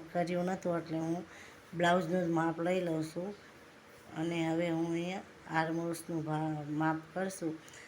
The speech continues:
તો આપણે તેની બાંય રાખી, બંને બાંય સરસ રીતે ખેંચી અને જે પણ માપ આવે તેટલું લઈ લેવાનું. આર્મહોલ્સનું માપ અહીંયા મેં જોયું સાત ઇંચ આવે છે.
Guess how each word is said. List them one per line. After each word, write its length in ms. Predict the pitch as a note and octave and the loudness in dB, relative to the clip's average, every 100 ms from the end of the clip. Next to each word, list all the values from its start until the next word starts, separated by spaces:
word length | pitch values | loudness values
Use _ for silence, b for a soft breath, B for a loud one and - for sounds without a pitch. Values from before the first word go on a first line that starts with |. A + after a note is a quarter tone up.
| B - | B -8
તો 60 | E3 | 0
આપણે 420 | D#3 D#3+ F3 F3 | 2 2 0 -2
તેની 380 | E3 F3 F3 F3 | -4 -4 -2 0
બાંય 320 | D#3+ E3+ F3+ | 2 2 4
રાખી, 360 | F3 F#3 F#3 E3+ | 4 2 2 -2
બંને 340 | D3+ E3 E3+ | 0 0 0
બાંય 500 | D#3+ D#3+ E3+ E3 D#3 D#3 D#3 | 2 2 2 2 2 0 -4
સરસ 420 | - E3+ F3+ F3+ | -6 -2 0 0
રીતે 300 | D#3 E3 E3+ | -2 -2 -2
ખેંચી 460 | E3 - F#3+ F#3+ E3+ | -4 -2 -2 -2 -2
અને 220 | D#3+ D#3+ | 0 0
જે 280 | D#3 - D#3 | -2 0 0
પણ 220 | D#3+ E3 | 0 -2
માપ 320 | D#3+ D#3+ E3 | 0 -2 0
આવે 240 | F3+ F3+ D#3+ | -2 0 -2
તેટલું 480 | D#3+ D#3 D#3+ G3 F#3+ | -2 -2 -2 -6 -2
લઈ 180 | F3 E3+ | 0 0
લેવાનું. 380 | D#3 D3 D3 D3 B B B B - | 0 -2 -4 -6 B B B B -4
આર્મહોલ્સનું 680 | D#3+ D#3 D#3+ E3 - E3 D#3+ | 0 2 2 0 -2 0 4
માપ 280 | D#3+ D#3+ | 4 2
અહીંયા 260 | D#3+ E3 E3 | 0 0 0
મેં 240 | D#3+ D#3+ | 0 0
જોયું 340 | D#3+ F3+ D#3+ E3 | 0 2 2 0
સાત 400 | - E3 D#3 D#3 | 0 0 2 2
ઇંચ 240 | D#3 D#3 | 0 0
આવે 280 | E3+ E3+ E3+ | -2 -2 -4
છે. 280 | D#3 - | -6 -6